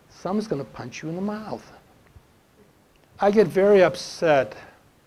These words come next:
and the gentleman back there would get equally upset. When you think about how many people, how many soldiers,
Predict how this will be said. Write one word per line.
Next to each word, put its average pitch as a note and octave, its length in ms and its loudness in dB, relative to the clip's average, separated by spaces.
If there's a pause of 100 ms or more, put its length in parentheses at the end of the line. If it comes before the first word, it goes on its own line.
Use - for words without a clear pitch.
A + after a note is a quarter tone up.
(440)
and D3+ 180 -6
the C#3+ 60 -4
gentleman F#3 400 0
back D3+ 360 0
there D#3+ 140 2
would D3 180 0
get D3+ 220 -2
equally D#3+ 420 -4
upset. A2+ 680 -6 (880)
When E3 120 -8
you E3 60 -4
think G#3+ 260 -4
about F3 260 2
how E3 340 -4
many F3+ 240 -4
people, D#3+ 640 -8 (540)
how D3+ 160 -8
many E3+ 160 -4
soldiers, C#3 800 0